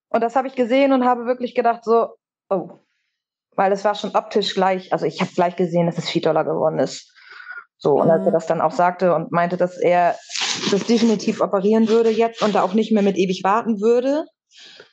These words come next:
Speaker 1: ähm, ja, natürlich kriegt man dann einen Riesenschreck. Und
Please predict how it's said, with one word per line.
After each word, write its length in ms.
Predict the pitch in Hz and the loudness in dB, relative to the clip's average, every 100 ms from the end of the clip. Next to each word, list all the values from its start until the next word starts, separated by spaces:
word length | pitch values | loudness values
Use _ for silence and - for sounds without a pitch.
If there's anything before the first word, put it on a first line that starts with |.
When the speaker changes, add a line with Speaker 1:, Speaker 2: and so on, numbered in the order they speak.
| _ _ _ 208 | _ _ _ -2
Speaker 1:
ähm, 760 | 202 202 202 202 190 - - _ _ _ _ _ _ - | 0 0 -2 -2 -4 -10 -20 _ _ _ _ _ _ -4
ja, 340 | 165 277 - 254 - _ - _ - | 0 0 -2 -6 -20 _ -20 _ -4
natürlich 400 | 180 220 185 - | -2 -2 -4 -4
kriegt 140 | - | -4
man 120 | 175 | -2
dann 100 | 185 | 0
einen 140 | 170 185 | 0 0
Riesenschreck. 600 | 220 202 - 220 - - - - - - _ - - - - - - - - | 0 0 0 -2 -2 -8 -6 -6 -10 -18 _ -20 -20 -20 -20 -20 -20 -20 -4
Und 300 | 202 190 - | -2 0 -4